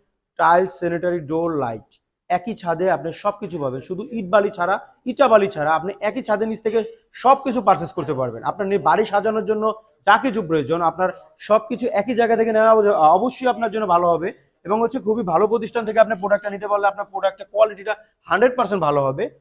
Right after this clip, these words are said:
তো প্রথমে আমাদের স্পেনের রাস্টিগুলো দিয়ে আমি শুরু করতেছি। এগুলো কিন্তু প্রত্যেকটা আলাদা আলাদা জয়েন্টে আছে, আপনারা দেখতে পাচ্ছেন। প্রত্যেকটা কিন্তু আলাদা আলাদা, কিন্তু আপনি লাগানোর পরে একদম মনে হবে যে, আহ, প্রত্যেকটা একই জয়েন্টের করা আছে। খুবই চমৎকার এবং প্রাইসটা কিন্তু খুবই রিজনেবল। Only তিনশো নব্বই টাকা থেকে শুরু করে আপনারা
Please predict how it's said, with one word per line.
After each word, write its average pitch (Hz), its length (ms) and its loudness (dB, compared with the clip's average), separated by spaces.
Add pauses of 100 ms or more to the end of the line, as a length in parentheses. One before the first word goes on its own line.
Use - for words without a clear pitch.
(220)
তো 214 80 -6
প্রথমে 247 320 2
আমাদের 240 300 2
স্পেনের 240 280 -2
রাস্টিগুলো 226 400 0
দিয়ে 226 120 8
আমি 226 80 0
শুরু 208 200 -4
করতেছি। 185 380 -6
এগুলো 208 220 -2
কিন্তু 214 200 -8
প্রত্যেকটা 220 460 -6
আলাদা 170 240 4
আলাদা 185 180 -2
জয়েন্টে 139 340 -6
আছে, - 220 -6
আপনারা 156 180 -10
দেখতে 147 240 -14
পাচ্ছেন। 147 280 -18 (380)
প্রত্যেকটা 240 300 -4
কিন্তু 233 200 -4
আলাদা 180 280 6
আলাদা, 180 240 2
কিন্তু 202 240 -8
আপনি 196 200 -2
লাগানোর 180 360 2
পরে 202 200 -2
একদম 190 500 2
মনে 175 180 -4
হবে 180 260 -6
যে, 190 140 -6 (340)
আহ, 151 140 0
প্রত্যেকটা 233 520 -2 (120)
একই 220 240 -4
জয়েন্টের 180 340 2
করা 151 220 2
আছে। 214 320 -2 (340)
খুবই 277 200 0
চমৎকার 196 480 0
এবং 196 240 -4
প্রাইসটা 226 360 2
কিন্তু 247 180 -4
খুবই 233 200 -4
রিজনেবল। 175 420 -2
Only 208 220 0
তিনশো 233 340 -2 (260)
নব্বই 208 240 2
টাকা 220 180 0
থেকে 220 140 -4
শুরু 208 180 -6
করে 208 200 0
আপনারা 190 320 -2